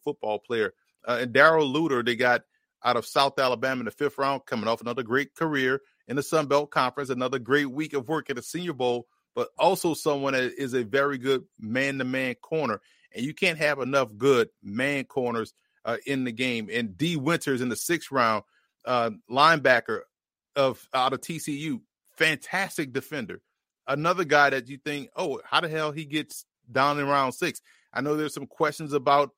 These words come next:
you know, athleticism and whatnot, but he's always around the ball. And give me those defenders that don't play offense, that's always around the ball, end up with the ball in their hands. Those are the guys that usually are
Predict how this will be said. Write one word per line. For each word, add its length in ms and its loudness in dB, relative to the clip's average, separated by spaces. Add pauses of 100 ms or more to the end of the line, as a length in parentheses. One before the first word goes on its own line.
(140)
you 140 -6
know, 220 -2
athleticism 600 -4
and 160 -10
whatnot, 380 -2
but 180 -2 (960)
he's 200 0
always 260 4
around 200 2
the 40 -4
ball. 360 0 (360)
And 380 -2
give 140 0
me 100 -2
those 240 0
defenders 480 -4
that 180 -2
don't 220 0
play 180 -2
offense, 420 -2
that's 140 -2
always 280 0
around 200 0
the 60 -8
ball, 320 0
end 140 -8
up 60 -10
with 80 -16
the 80 -16
ball 160 0
in 80 -2
their 120 -8
hands. 260 -8 (240)
Those 240 2
are 40 0
the 60 4
guys 320 6
that 100 2
usually 380 -4
are 240 2